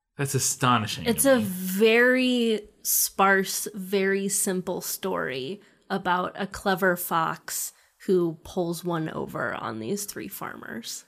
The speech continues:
Speaker 2: by being more clever than they are.
Speaker 1: And so he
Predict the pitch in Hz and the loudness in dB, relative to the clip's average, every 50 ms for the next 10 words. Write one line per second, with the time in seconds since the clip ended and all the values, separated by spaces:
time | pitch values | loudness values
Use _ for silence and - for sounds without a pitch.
0 | _ - 175 165 160 175 160 156 156 160 165 151 - - - - 170 151 - 127 | _ -8 -6 -4 -2 -2 -2 -2 -2 -4 -4 -4 -6 -8 -10 -8 -8 -8 -6 -6
1 | 123 - 151 151 143 - - - 226 - 131 151 220 - - - - _ _ _ | -8 -8 -10 -10 -12 -12 -14 -12 -12 -10 -10 -10 -12 -14 -16 -20 -20 _ _ _
2 | - 127 131 127 120 117 123 123 - - - _ _ _ _ _ - - - - | 0 2 4 4 4 2 0 -4 -6 -8 -14 _ _ _ _ _ -4 -2 0 4
3 | 151 135 127 120 117 131 123 120 117 113 - - - | 6 6 6 6 4 4 4 4 4 4 0 -2 -8